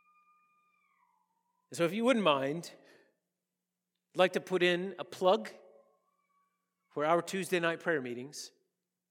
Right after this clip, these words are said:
held in the Bethany room, just over here, at six thirty P M on Tuesdays.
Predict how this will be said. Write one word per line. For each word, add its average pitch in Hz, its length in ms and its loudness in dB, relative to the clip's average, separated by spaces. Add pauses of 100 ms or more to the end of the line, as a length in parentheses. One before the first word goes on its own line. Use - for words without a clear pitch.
(520)
held 151 240 0
in 156 80 -2
the 147 100 -4
Bethany 151 420 -2
room, 131 320 -10 (440)
just - 160 -10
over 139 120 -6
here, 135 260 -10 (1300)
at - 60 -16
six - 480 -8 (260)
thirty 151 260 0
P 151 200 -2
M 143 200 0
on 180 180 -20
Tuesdays. 123 500 -10